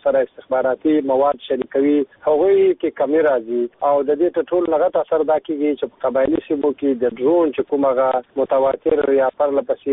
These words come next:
بریدونه کېدل، هغوی کې کمی راځي. نو په دې کې خو شک نشته چې القاعده، آه، د دې صورتحال نه غواړي چې ګټه واخلي او چې څومره د پاکستان او د امریکې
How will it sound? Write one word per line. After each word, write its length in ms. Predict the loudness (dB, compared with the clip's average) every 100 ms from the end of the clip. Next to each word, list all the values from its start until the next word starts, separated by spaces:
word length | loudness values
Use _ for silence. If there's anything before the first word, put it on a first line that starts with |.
| 0
بریدونه 340 | 0 -2 -4 -2
کېدل، 260 | 0 0 0 0 0
هغوی 260 | 0 0 0
کې 80 | -4 -4
کمی 240 | -2 0 0
راځي. 280 | -2 -8 -12 _ 0
نو 100 | 2
په 80 | 2 0
دې 60 | 0
کې 80 | -2
خو 80 | -2
شک 180 | -4 -2
نشته 260 | -4 0 -2 0
چې 80 | 0
القاعده، 360 | 0 -2 0 2 2 0 0
آه، 440 | 2 2 2 -2 -4 -4
د 0 | 0
دې 80 | -2 -2
صورتحال 520 | -4 -2 -2 -2 0 0
نه 100 | 2
غواړي 240 | 2 0 -4
چې 60 | -4 -2
ګټه 160 | 0 0
واخلي 340 | -2 -4 -2 0 0
او 40 | -2
چې 80 | -8 -10
څومره 180 | -4 -2 -2
د 100 | -2
پاکستان 500 | -6 _ -2 0 0 0
او 40 |
د 120 | 0 -2
امریکې 340 | -6 -4 0